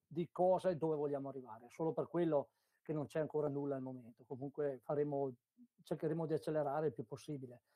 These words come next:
Noi stiamo sollecitando gli incontri, eh, qualche picco-, piccolo incontro c'è già stato, però sono, sono stati solo incontri così, abbastanza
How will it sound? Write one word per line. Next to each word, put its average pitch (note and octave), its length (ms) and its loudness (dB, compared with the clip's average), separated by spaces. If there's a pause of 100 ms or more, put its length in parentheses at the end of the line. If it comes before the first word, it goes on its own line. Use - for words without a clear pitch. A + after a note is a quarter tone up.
(220)
Noi D#3+ 200 0
stiamo D3+ 240 -2
sollecitando D3 600 0
gli C3+ 60 0
incontri, D3+ 600 2
eh, C3 460 -4 (200)
qualche D#3 360 -2 (100)
picco-, - 400 -2
piccolo D#3+ 240 0
incontro D#3 540 0 (360)
c'è D#3+ 140 0
già D#3+ 140 0
stato, F3 380 2
però D#3+ 180 0
sono, D#3+ 160 -6 (340)
sono G3 200 -8
stati D3+ 260 -4
solo D#3 160 -4
incontri C#3+ 260 -4
così, C3+ 560 2 (460)
abbastanza C#3 760 -4